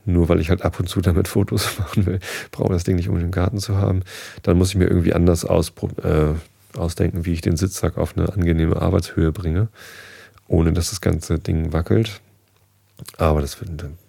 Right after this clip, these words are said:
zur Not lege ich den Sitzsack direkt auf die Terrasse und mache das dann von dort. Das wird schon irgendwie gehen, ja. Da war ich sehr froh. Also vielen Dank, äh, lieber Stefan. Ich hoffe, Stefan ist richtig. Äh, für den, äh,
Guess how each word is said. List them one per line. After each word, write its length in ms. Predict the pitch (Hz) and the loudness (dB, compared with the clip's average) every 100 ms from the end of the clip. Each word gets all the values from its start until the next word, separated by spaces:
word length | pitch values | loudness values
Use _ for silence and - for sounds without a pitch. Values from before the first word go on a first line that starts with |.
| 127 - - - - | -18 -16 -18 -20 -6
zur 140 | - | 2
Not 320 | 80 92 - - | 4 4 2 -4
lege 220 | 85 85 | -2 0
ich 80 | 82 | -2
den 100 | 80 | -2
Sitzsack 320 | 80 - 82 | -4 -4 -4
direkt 260 | - - - | -4 -8 -8
auf 120 | 82 | -8
die 100 | 95 | -6
Terrasse 440 | - 73 82 - | -6 -8 -8 -6
und 380 | - - 71 - 107 | -8 -8 -12 -14 -14
mache 140 | 107 | -14
das 140 | - 101 | -12 -12
dann 160 | 107 | -12
von 180 | - 113 | -12 -14
dort. 300 | 104 98 - _ _ _ _ _ | -12 -12 -14 _ _ _ _ _
Das 200 | 95 - | -16 -12
wird 120 | - | -12
schon 120 | - | -10
irgendwie 140 | - 92 | -10 -12
gehen, 200 | - - | -12 -10
ja. 160 | - - - - - - | -10 -10 -10 -10 -10 -2
Da 100 | - | 2
war 100 | 95 | 4
ich 100 | 92 | 4
sehr 120 | - 85 | 2 0
froh. 360 | - 90 76 | 2 0 0
Also 160 | - 80 | -2 -4
vielen 260 | - 87 | 0 0
Dank, 360 | 85 95 104 - | 2 2 2 -2
äh, 400 | 85 80 82 82 85 | 0 2 2 0 -2
lieber 460 | 87 82 80 80 80 | -2 0 0 0 -2
Stefan. 580 | - - - 123 143 143 _ _ _ _ _ | -6 -6 -2 0 0 -4 _ _ _ _ _
Ich 120 | - 98 | -6 -6
hoffe, 180 | - | -4
Stefan 260 | 90 87 87 | -2 -2 0
ist 140 | 87 - | -2 -6
richtig. 320 | - - - _ _ _ - - - - - - _ | -6 -8 -12 _ _ _ -20 -18 -16 -16 -18 -20 _
Äh, 280 | - 85 82 | -4 0 0
für 300 | 80 - 87 | 0 0 2
den, 420 | 85 82 82 85 87 - | 2 2 2 0 -4 -2
äh, 280 | 85 80 | 0 0